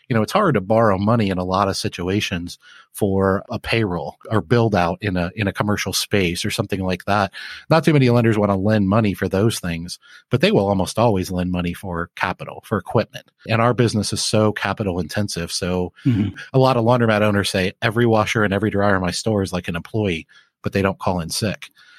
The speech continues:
Speaker 1: And then I remind them, "Well, they do break down." That's kind of the same thing as calling in sick. But yeah, the, uh, the idea that this is a passive business is not accurate. That's not the case,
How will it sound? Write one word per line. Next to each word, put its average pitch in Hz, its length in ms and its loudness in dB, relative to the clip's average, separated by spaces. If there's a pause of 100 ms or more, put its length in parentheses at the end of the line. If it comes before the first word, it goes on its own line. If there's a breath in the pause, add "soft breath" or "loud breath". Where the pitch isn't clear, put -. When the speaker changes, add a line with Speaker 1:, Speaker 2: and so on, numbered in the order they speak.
(100)
Speaker 1:
And 92 120 0
then 90 100 0
I 95 80 0
remind 90 360 -2
them, 82 80 -8
"Well, 95 160 -4
they 90 80 -6
do 120 140 2
break 113 260 2
down." 95 420 0
That's 104 140 -6
kind 107 180 -2
of 95 40 -2
the 92 60 -4
same 104 200 0
thing 113 180 0
as 107 160 -2
calling 110 240 0
in 87 100 -6
sick. 123 360 -2 (480 loud breath)
But 165 140 2
yeah, 131 220 2 (100)
the, 113 260 0
uh, 101 320 0
the 123 160 -2
idea 151 420 2
that 120 140 0
this 135 160 0
is 113 60 -4
a 110 60 -2
passive 113 380 0
business 107 440 -2
is 95 100 -6
not 98 220 2
accurate. 107 500 0 (100)
That's 107 200 -4
not 101 180 0
the 98 80 -12
case, 110 400 -4